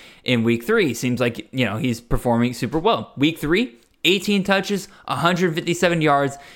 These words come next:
and a touchdown. Obviously, that's great. You're looking at that being like, "Oh, wow, Louisiana Tech, that's an offense that's gonna score a bunch." Um, they're gonna be in some really good matchups playing the C U S A. Like, that's gonna be a running back we're gonna want to invest in here. Well, week four comes around, he's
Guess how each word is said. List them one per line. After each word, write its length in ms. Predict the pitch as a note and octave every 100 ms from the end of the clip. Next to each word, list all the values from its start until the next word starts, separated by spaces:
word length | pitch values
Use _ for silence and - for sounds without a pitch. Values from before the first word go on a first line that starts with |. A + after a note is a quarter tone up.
| - -
and 340 | C#3 C3 C3 -
a 80 | B2+
touchdown. 460 | B2+ A2 - E2+ - _ _ _ _
Obviously, 380 | B2+ B2+ C3 D3
that's 180 | B2 -
great. 300 | D#3 - -
You're 120 | C#3
looking 260 | C3+ C3+ C3
at 100 | B2
that 120 | C3
being 120 | B2+
like, 160 | A#2+ A2
"Oh, 120 | F3
wow, 300 | D#3+ D3 A2+
Louisiana 380 | B2+ C3+ C#3 B2+
Tech, 220 | D#3+ F3
that's 120 | B2+
an 60 | B2
offense 360 | B2 C3+ C3+
that's 140 | B2 C3
gonna 160 | A#2+
score 320 | A#2+ - D3 E3+
a 40 |
bunch." 340 | F3+ F#3 - - - - _ _
Um, 400 | B2 B2 B2 B2
they're 120 | B2+
gonna 140 | C3 C3
be 140 | C3
in 220 | B2+ B2
some 260 | A#2 B2 A2+
really 220 | B2 C3
good 140 | B2+ B2+
matchups 480 | C3 C3+ D#3 D3
playing 260 | - C#3 C3+
the 60 | B2
C 140 | D3+
U 120 | D3
S 140 | C#3+ E3
A. 300 | E3+ G3+ F3+ - B2
Like, 140 | A#2+
that's 180 | A#2+ B2+
gonna 100 | C3+
be 280 | C3+ C3 B2
a 200 | C3 C3
running 240 | C3+ C#3
back 220 | C#3+ C#3+
we're 80 | D3+
gonna 140 | D3 C#3
want 320 | C#3 D3 C#3
to 160 | D3+
invest 360 | D3 D3+ G3 -
in 140 | B2+
here. 240 | A2+ F#2+ - - - - _ _
Well, 260 | C3 F3+ A3
week 180 | G#3 G#3
four 240 | G3+ G#3+
comes 220 | G#3+ G3+
around, 300 | F3 F#3 A3+
he's 360 | E3+ G3+ F#3